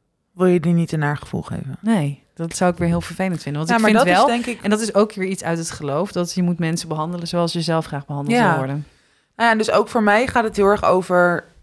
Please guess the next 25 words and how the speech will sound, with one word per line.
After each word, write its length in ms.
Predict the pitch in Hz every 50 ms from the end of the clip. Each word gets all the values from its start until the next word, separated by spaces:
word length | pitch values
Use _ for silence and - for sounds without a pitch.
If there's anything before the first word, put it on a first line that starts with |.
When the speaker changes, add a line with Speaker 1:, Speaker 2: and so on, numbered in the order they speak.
| _ _ _
Speaker 1:
individueel. 760 | - 196 196 196 185 - 202 175 190 180 170 185 196 202 214
Zou 200 | 208 208 185 185
ik, 80 | 185 - _ _ _ _ _ _ _ _ -
heb 140 | - 175 175
ik, 80 | - - - _ -
heb 80 | 165
ik 100 | 196 160
nooit 580 | 180 180 175 180 185 190 202 202 196 196 - -
een... 400 | - 160 170 165 165 165 160 156 - _ _ _ _ _ _ _ _ _
Ja, 160 | - 160 147
behalve 300 | 139 147 151 147 160 156
als 100 | 160 151
mensen 280 | 151 151 151 151 - -
gewoon 300 | 156 151 147 147 147 - - _ _ _ _ _
vervelend 800 | - - 170 160 120 156 156 156 160 156 151 147 147 143 - - -
of 160 | - 165 135
rot 280 | - - 170 202 202 -
zijn... 440 | - 147 135 127 127 135 165 180 -
of 140 | - 143 -
anderen 340 | - 151 151 151 151 156
dus 300 | 143 151 147 143 - -
op 140 | - 147 -
een 180 | 160 156 107 - _ _ _ _ _ _ - - - - _ _ _ _ _ -
ongelijke 500 | 156 170 165 - 165 147 147 147 - 160
manier 460 | 151 151 156 156 151 151 151 - -